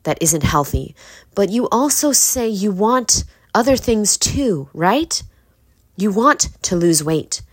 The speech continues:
You want to feel good. You want those things.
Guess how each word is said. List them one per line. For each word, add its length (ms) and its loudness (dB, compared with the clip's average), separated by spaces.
You 140 4
want 580 2
to 80 0
feel 260 4
good. 380 0
You 140 4
want 580 4
those 240 4
things. 640 -4